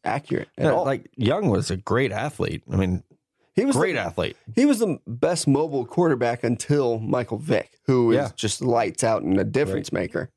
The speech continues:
Speaker 2: Uh, like people said about Sam Ehlinger, being a fullback who throws. Uh, <laughs> wait, who said that, by the way?
Speaker 1: It was, uh, Tommy Tankers.
Speaker 2: Oh, that bastard. Uh, okay.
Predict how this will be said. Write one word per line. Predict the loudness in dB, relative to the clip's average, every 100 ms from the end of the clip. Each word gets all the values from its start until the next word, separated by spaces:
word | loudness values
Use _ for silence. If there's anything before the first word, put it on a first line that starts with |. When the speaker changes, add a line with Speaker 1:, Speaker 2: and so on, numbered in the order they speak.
| _ _ _ _
Speaker 2:
Uh, | -4 -2
like | -2 2
people | 2 2
said | 0
about | 0 -2
Sam | -4
Ehlinger, | -2 -4 -6 -10 -14 _ _ _ _ -8
being | -4 -4
a |
fullback | -2 -2 0 -2 0
who | 0
throws. | 2 0 0 -2 -4 -10 -4
Uh, | -2 -2 -4 -6 -4
<laughs> | -2
wait, | 0
who | 2 2
said | 2 -2
that, | -4 -2
by | -4
the | -2
way? | -4 -6 _ _ _
Speaker 1:
It | 0 2
was, | 2 2
uh, | 2 2 0 -2
Tommy | 0 0 2
Tankers. | 0 -2 -4 -8 -4
Speaker 2:
Oh, | -4 -2 -4 -8 _
that | -2 -2 -2 -10 _
bastard. | -6 -4 -4 -4 -4 -4
Uh, | -2 -2 -2
okay. | -4 -4 -6